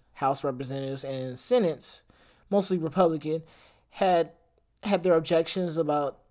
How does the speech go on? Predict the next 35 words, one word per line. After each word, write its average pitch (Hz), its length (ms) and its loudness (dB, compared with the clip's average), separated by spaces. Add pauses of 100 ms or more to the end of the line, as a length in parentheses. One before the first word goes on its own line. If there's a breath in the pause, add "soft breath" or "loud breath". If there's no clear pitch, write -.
(220)
certain 147 320 -2
states. - 520 -10 (100)
And 139 380 -6
they 139 100 0
were 147 100 0
going 147 500 -4 (520)
into 143 380 -4
both 143 320 -4
rooms. 139 640 -8
The - 80 -12
Senate, 151 520 -4
senators 156 440 -2
were 147 60 -6
going 147 220 -6
into 156 220 -6
one 139 380 -6 (260 soft breath)
side 139 280 -2
of 131 60 -4
the 135 80 -4
building, 131 340 -6
and 123 140 -8
the 120 280 -8 (320 soft breath)
House 135 480 -4 (260)
members 131 340 -6
were 123 80 -10
going 123 200 -10
into 120 220 -8
the 117 100 -8
other, 120 240 -6
and 117 140 -8
they 117 40 -6
were 120 100 -8
going 123 240 -10
to 127 60 -8
deliberate 123 640 -6